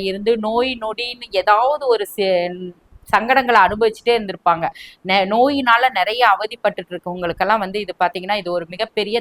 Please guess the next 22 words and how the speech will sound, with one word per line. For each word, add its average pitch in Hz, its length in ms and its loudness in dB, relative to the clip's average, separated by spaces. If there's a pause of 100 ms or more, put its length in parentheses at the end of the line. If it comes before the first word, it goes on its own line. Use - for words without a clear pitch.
தீர்வா 196 380 -4
அமையும். 170 380 -6 (320)
முக 196 240 2 (140)
தேஜஸ் 220 420 0
நல்லா 180 280 4
இருக்கும். 185 340 0
அதே 190 260 2
மாதிரி 240 240 -2
பாத்தீங்கன்னா, 196 440 0
தன்னதோட 175 440 0
மூன்றாம் 240 460 2
பார்வை, 196 300 4 (100)
ஐந்தாம் 220 380 0
பார்வையை 190 420 2
குரு 180 240 -8
பகவான் 185 400 0
பாக்குறாரு. 165 480 2 (380)
மூன்றாம் 277 400 4
பார்வை 208 240 4
குரு 214 200 -2
பகவான் 202 480 4
பாக்குறனால 180 480 2